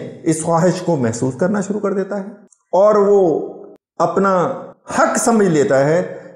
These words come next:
कि अब मैंने बाकी तमाम ख्यालात को, तमाम सोचों को पसे पुष्ट डाल देना है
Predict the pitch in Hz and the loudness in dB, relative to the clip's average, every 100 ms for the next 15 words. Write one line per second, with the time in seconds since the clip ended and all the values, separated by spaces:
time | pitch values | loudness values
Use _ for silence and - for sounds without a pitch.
0 | - _ _ 196 190 175 156 - - - | -20 _ _ 2 4 4 2 -2 -8 -2
1 | 196 208 208 214 214 151 170 180 208 196 | 2 2 4 2 2 2 0 2 0 -2
2 | 190 185 233 277 269 233 - 160 160 165 | 0 2 4 4 4 2 2 2 4 4
3 | 175 180 180 180 175 170 170 190 262 254 | 4 2 0 0 0 2 0 2 2 2
4 | - 185 185 185 180 165 175 185 202 185 | 2 2 0 0 0 0 -2 0 0 2
5 | 190 196 220 214 202 185 202 196 196 | 0 0 2 2 2 2 0 -2 -4